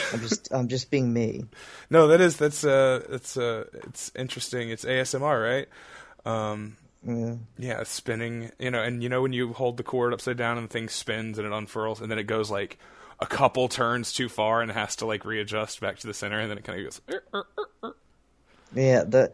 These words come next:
Speaker 2: I live
Speaker 1: people,
Speaker 2: for that kinda shit. <laughs>
Speaker 1: people love squeaking. People love weird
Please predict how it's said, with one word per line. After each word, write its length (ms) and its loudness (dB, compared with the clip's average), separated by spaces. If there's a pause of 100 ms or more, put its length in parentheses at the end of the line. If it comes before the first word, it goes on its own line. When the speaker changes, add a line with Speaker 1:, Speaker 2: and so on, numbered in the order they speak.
(100)
Speaker 2:
I 100 10
live 260 4
Speaker 1:
people, 120 6
Speaker 2:
for 60 12
that 80 -2
kinda 180 -6
shit. 320 -6
<laughs> 0 -
Speaker 1:
people 320 0
love 180 4
squeaking. 880 -2
People 320 -2
love 340 4
weird 460 2